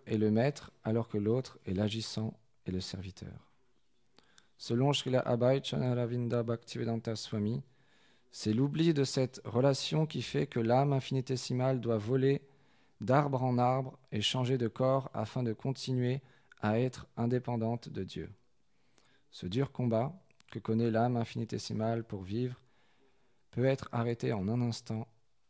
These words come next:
si elle se tourne vers son maître. Tout comme Arjuna l'a fait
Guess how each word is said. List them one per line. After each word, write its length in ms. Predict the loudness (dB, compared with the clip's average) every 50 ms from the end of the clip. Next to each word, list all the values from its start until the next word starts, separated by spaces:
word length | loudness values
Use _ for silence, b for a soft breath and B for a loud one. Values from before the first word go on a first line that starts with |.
| _ _ _ _ _
si 160 | -16 -6 -4 -2
elle 100 | -2 -2
se 120 | -2 -4
tourne 340 | -6 -4 -4 -2 -2 -2 -2
vers 160 | -2 -4 -6
son 160 | -8 -8 -8
maître. 400 | -8 -8 -10 -14 -18 -20 -20 _ _ _ _ _ _ _ _ _ _ _ _ _ _ _ _ _ _ _ _ _ _ _ _ -20 -20 _ _ _ _ _ _ _ _ b b b b b b b b b b b b b b b b b b _ _
Tout 140 | -2 0 0
comme 340 | 2 4 4 4 4 2 0
Arjuna 420 | 0 -2 -2 0 0 0 2 2 2
l'a 120 | 2 0
fait 320 | -2 -4 -4 -4 -4 -4